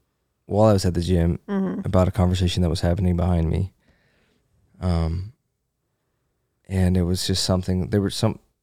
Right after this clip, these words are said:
Speaker 1: it was just two guys talking about stocks, but what was being said was, um, not something that, like, two humans would say to each other in a conversation.
Speaker 2: <laughs>
Speaker 1: You know what I mean? Like,
Speaker 2: Yeah.
Speaker 1: it wasn't, like,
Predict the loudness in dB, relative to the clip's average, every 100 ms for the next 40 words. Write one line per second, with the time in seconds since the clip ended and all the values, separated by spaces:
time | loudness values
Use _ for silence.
0 | _ -12 -8 -8 -6 -6 -2 -2 0 -2
1 | -2 -2 -2 -4 -6 -4 -2 -2 -6 -8
2 | -4 -4 -8 _ _ _ _ _ _ _
3 | _ _ -10 -6 -6 -6 -2 -2 -2 -4
4 | -2 0 -2 -4 -8 _ _ _ _ -20
5 | -14 -6 -4 -2 -4 -8 -14 -20 _ _
6 | -6 -6 -6 -8 -14 _ _ _ _ _
7 | _ _ _ _ _ _ _ _ 0 2
8 | 2 0 2 2 2 0 -2 -2 -2 2
9 | 2 0 -2 0 0 0 -4 -6 -4 -4
10 | -2 0 0 0 -2 -4 -4 -10 -14 -12
11 | -12 -8 -8 -8 _ _ 2 6 6 8
12 | 6 6 4 2 -2 -4 -4 -8 -16 _
13 | _ -2 -2 2 6 6 6 4 4 4
14 | 4